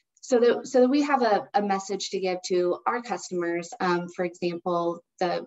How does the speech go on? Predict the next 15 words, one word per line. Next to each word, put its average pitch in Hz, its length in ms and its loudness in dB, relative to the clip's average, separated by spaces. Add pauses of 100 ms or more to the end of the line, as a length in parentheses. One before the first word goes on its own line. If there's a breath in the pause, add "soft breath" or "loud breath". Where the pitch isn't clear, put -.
(120)
the 202 60 -2
pork 247 340 -2
industry 170 640 -2
or 175 320 0
the 190 80 -4
ethanol 202 480 0
industry, 170 600 -4
to 202 100 0
demonstrate 214 680 0 (200 soft breath)
how 190 120 0
their 240 200 4
supply 170 440 -2
chain, 160 440 -2 (320 soft breath)
um, 165 400 0
is, 170 400 -4